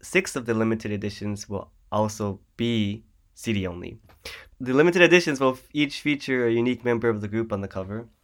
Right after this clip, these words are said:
one for each member. The last two editions will include limited edition type A,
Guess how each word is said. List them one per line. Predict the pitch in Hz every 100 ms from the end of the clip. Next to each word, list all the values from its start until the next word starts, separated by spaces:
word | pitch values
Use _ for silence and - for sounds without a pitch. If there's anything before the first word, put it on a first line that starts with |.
| - - - -
one | 117 127
for | 127
each | 117 123 -
member. | 104 95 101 107 _ _ _ _ _ - -
The | 127 110
last | 127 156 202 202
two | - 151
editions | 123 110 104 113 160 208 - - _ - - - -
will | 117
include | 120 117 120
limited | 110 123 131 127
edition | 123 123 123 120
type | 113 104 98
A, | - 165 147 160